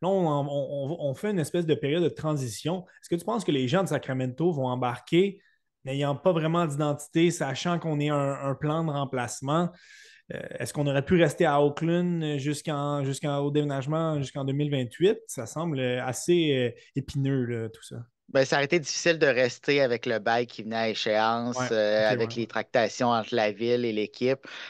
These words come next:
Speaker 2: Euh, donc, il, il fallait bouger, il fallait trouver un endroit, puis on, il fallait rester dans la région pour garder les revenus des droits de télévision qui sont très importants au baseball.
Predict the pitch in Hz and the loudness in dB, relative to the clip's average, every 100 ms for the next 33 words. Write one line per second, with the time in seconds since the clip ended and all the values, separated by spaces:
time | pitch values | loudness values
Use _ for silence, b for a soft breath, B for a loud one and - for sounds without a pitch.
0 | B 117 113 110 110 120 117 - 117 117 | B 0 2 2 2 2 0 -2 -6 -4
1 | 117 - 131 139 135 135 147 160 156 131 | -4 0 2 2 2 2 4 4 4 0
2 | 127 123 131 131 131 123 104 117 127 143 | 0 0 0 2 2 0 0 0 0 2
3 | 160 156 127 120 113 113 B B B B | 0 0 -8 -8 -8 -10 B B B B
4 | - 117 117 120 120 131 127 131 127 - | 2 4 6 6 4 4 4 4 2 2
5 | 156 143 135 123 127 117 135 143 147 151 | 2 4 4 4 2 2 0 2 2 0
6 | 139 123 135 120 120 135 131 123 120 117 | -2 2 0 2 0 -2 0 0 0 -2
7 | 110 123 135 120 113 117 117 - 117 107 | -2 -6 -4 -2 -2 0 0 -2 -4 -6
8 | 101 123 123 - 117 113 - 127 127 117 | -2 0 0 -2 -2 -4 -4 2 4 2
9 | 117 113 113 - 127 127 123 113 110 113 | -2 -2 -4 -2 0 2 2 2 2 0
10 | - 113 120 127 | 0 2 2 2